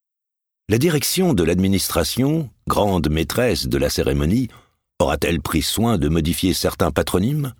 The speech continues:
Pour satisfaire le mythe, gageons que oui. D'autant que lorsque l'assistance laisse traîner le regard vers le balcon, elle peut s'étonner d'être exceptionnellement observée par des porteurs de badges de couleur rouge, signe qu'ils ne sont pas des leurs,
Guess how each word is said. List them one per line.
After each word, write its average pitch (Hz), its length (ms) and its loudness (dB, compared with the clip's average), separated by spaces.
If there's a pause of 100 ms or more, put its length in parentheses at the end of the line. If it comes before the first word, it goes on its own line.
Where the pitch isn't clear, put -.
(960)
Pour 117 160 2
satisfaire 139 480 0
le 85 100 2
mythe, 139 400 0 (480)
gageons 92 400 2
que 76 140 -2
oui. 60 420 -2 (960)
D'autant 95 340 2
que 78 100 -2
lorsque 80 420 0
l'assistance 85 760 0
laisse 101 300 0
traîner 95 380 2
le 69 80 2
regard 73 400 2
vers 67 160 0
le 67 80 -2
balcon, 78 380 0 (380)
elle 139 160 0
peut 180 140 0
s'étonner 147 460 0
d'être - 260 0
exceptionnellement 110 920 2
observée 110 640 0
par 107 180 0
des 101 120 2
porteurs 113 360 0
de 78 100 2
badges 82 360 0
de 78 120 0
couleur 78 280 2
rouge, 101 440 2 (460)
signe 104 480 2
qu'ils 73 220 0
ne 73 100 2
sont 65 220 -2
pas 73 180 0
des 64 120 0
leurs, 90 300 0